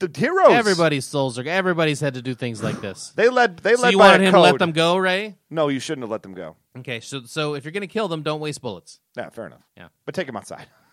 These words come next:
Speaker 2: Take him outside.
Speaker 1: Take him outside. I'm just
Speaker 2: Don't make a
Speaker 1: saying.
Speaker 2: mess.
Speaker 1: And then the final thing that happens, the very final scene, we see Beth is in a hospital of some kind for next week's episode.
Speaker 2: Mm-hmm.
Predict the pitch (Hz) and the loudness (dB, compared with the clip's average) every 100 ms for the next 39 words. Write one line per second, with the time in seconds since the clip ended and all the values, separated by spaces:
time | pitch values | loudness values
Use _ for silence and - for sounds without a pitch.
0 | _ _ 247 320 311 311 214 - 226 233 | _ _ -6 -2 -2 0 0 -2 0 2
1 | 214 220 170 143 147 170 196 175 160 147 | 2 2 0 0 -6 -4 -2 0 0 -2
2 | - - - 175 202 208 196 233 285 294 | -4 -14 -8 -4 0 0 0 2 4 4
3 | 233 220 196 180 175 180 156 165 220 - | 2 0 0 0 -2 -4 -8 -4 -2 0
4 | 214 196 196 202 196 196 - 170 - 151 | -2 -2 -4 -6 -6 -8 -10 -12 -4 0
5 | 226 - - - 151 147 120 185 214 233 | 0 -2 -8 -10 -8 -8 -4 -4 -2 -2
6 | 247 233 233 240 226 247 269 285 285 _ | 0 0 -4 -4 -4 -2 -4 -6 -12 _
7 | _ - 151 165 - 220 233 226 202 240 | _ -10 -6 -6 -6 -6 -6 -6 -4 -2
8 | 277 131 135 | -2 -4 -10